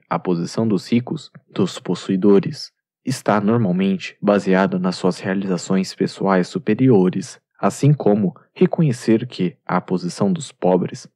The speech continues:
dos não possuidores, encontra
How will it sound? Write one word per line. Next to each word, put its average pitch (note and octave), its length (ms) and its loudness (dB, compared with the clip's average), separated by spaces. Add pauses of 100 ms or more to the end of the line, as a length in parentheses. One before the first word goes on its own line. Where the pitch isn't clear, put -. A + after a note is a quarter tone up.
dos F2+ 180 -2
não G2 220 4
possuidores, F#2+ 840 0 (420)
encontra A#2 720 -2